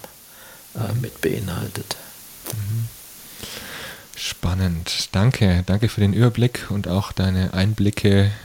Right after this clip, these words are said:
Speaker 2: in die Ergebnisse und deine Erfahrungen mit Introvision. Was gibt's noch zu wissen? Was haben wir noch nicht gestreift in unserem Gespräch?
Speaker 1: Ja, vielleicht, wofür man's überall verwenden kann. Ich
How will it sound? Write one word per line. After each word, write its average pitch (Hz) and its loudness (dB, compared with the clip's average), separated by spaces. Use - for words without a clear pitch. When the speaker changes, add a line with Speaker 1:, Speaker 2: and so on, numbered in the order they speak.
Speaker 2:
in 98 -2
die 92 0
Ergebnisse 95 0
und 92 -4
deine 92 0
Erfahrungen 92 -2
mit 92 0
Introvision. 92 0
Was 104 0
gibt's - -2
noch 110 2
zu 104 2
wissen? 98 4
Was 98 -2
haben 104 0
wir 101 6
noch 92 4
nicht 104 2
gestreift 90 0
in - -4
unserem 92 -2
Gespräch? 87 0
Speaker 1:
Ja, 104 4
vielleicht, 113 4
wofür 113 6
man's 104 2
überall 101 0
verwenden 107 0
kann. 120 2
Ich 107 0